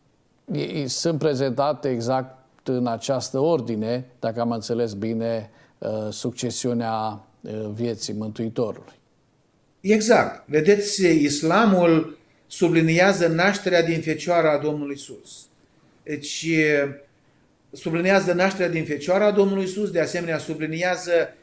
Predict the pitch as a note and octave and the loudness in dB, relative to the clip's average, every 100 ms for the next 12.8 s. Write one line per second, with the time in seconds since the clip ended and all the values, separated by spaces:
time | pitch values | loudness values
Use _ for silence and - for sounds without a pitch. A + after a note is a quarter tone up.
0 | _ _ - C3+ F3+ G#3 G#3 F3 D#3+ F3 | _ _ -16 -2 2 2 2 0 2 2
1 | G#3 G3 F3+ D#3+ D3+ D3 D3 D#3 E3 G#3 | 2 0 2 2 2 2 2 0 0 2
2 | G3+ F#3+ G3+ E3 D#3+ G#3+ G#3+ E3 D#3 C#3+ | 2 0 -2 -4 0 -2 -2 -2 0 0
3 | - - _ _ - E3 E3 A3 B3+ F#3+ | -4 -10 _ _ 0 2 2 2 0 0
4 | D#3+ C#3 - - F3+ F3+ F3+ F#3 F#3+ G3 | -2 -4 -8 -8 -4 -2 -2 0 0 0
5 | F3+ F3 D#3 - - _ _ _ _ D#3+ | 0 0 -2 -6 -20 _ _ _ _ -10
6 | D#3+ C#3 D3 - B3 A3+ G3 F#3+ F#3 F3+ | -8 -4 -4 -4 -2 2 4 4 6 4
7 | E3 E3 D#3+ D#3+ A3+ G#3 - D3+ D3 D#3 | 2 -2 -2 0 0 -2 -2 -4 0 0
8 | D#3 C#3+ C3+ G3 F#3+ F3+ F3+ G3 G3+ F3 | 2 0 -4 -6 -4 -2 0 0 2 2
9 | E3 E3 E3 E3+ F3+ E3 D3+ C#3+ C#3+ C#3+ | 0 -2 -4 0 2 2 0 0 -6 -8
10 | F3 A3+ B3+ - C#3 D#3 G3 - _ _ | -4 -2 -4 -2 0 0 -2 -8 _ _
11 | _ _ _ _ D#3+ D3 D3 D#3 F3+ F#3+ | _ _ _ _ 0 0 0 0 0 0
12 | D#3+ D#3 F#3+ G#3 F#3+ E3 D3+ D3+ | -2 -4 2 4 4 4 4 2